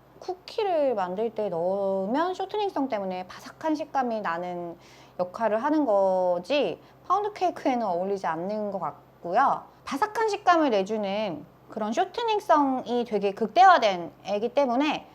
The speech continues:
굉장히 겉도 바삭바삭하다 못해 왜 딱딱한 느낌이 들어요. 그래서 버터가 가장 소프트하고 손으로 맛을 봤을 때 가장 맛있는 맛이 납니다.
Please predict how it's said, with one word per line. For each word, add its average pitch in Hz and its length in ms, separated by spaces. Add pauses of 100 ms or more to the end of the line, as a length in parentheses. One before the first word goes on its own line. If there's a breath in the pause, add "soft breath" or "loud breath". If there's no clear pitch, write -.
(280 soft breath)
굉장히 285 520
겉도 220 720
바삭바삭하다 - 840
못해 214 240
왜 185 100
딱딱한 392 580
느낌이 214 320
들어요. 156 540 (100)
그래서 294 1120
버터가 247 960
가장 302 540
소프트하고 320 1200 (140)
손으로 427 640 (120)
맛을 220 320
봤을 180 340
때 190 240 (320 soft breath)
가장 233 400
맛있는 185 600 (100)
맛이 170 240
납니다. 156 340